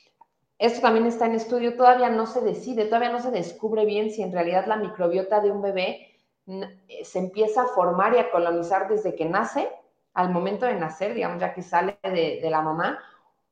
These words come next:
o hay estudios donde se dice que desde que está dentro del útero de la mamá empieza esta colonización por bacterias que la mamá pasa a través de la placenta al, al bebé, pero bueno, todavía eso sigue como muy en estudio, todavía no se ponen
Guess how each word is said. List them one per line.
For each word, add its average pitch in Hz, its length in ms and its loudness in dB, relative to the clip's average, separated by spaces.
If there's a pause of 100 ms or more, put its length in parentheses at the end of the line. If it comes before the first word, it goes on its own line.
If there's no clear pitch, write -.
(140)
o 262 560 10
hay 254 200 2
estudios 277 420 -8
donde 214 220 -6
se 190 100 -14
dice 220 280 -6
que 190 500 -4
desde 185 360 -2
que 190 80 -6
está 226 280 0
dentro 302 360 -2
del 196 200 0
útero 190 200 -4
de 170 80 0
la 160 80 0
mamá 156 320 -2 (400)
empieza 196 420 -4
esta 214 240 -2
colonización 165 720 -2
por 185 140 -2
bacterias 170 560 0 (380)
que 185 80 2
la 175 100 4
mamá 175 400 0
pasa 196 260 2
a 196 80 -2
través 170 260 -2
de 185 80 -4
la 160 160 -2
placenta 170 680 -4
al, 156 340 -2 (220)
al 160 200 -2
bebé, 175 280 0
pero 180 140 0
bueno, 175 240 0
todavía 196 320 4
eso 190 120 -6
sigue 180 640 -4 (280)
como 170 260 0
muy 190 420 -2
en 185 120 -4
estudio, 202 540 -2
todavía 175 300 0
no 175 100 -4
se 170 140 -8
ponen 165 640 -4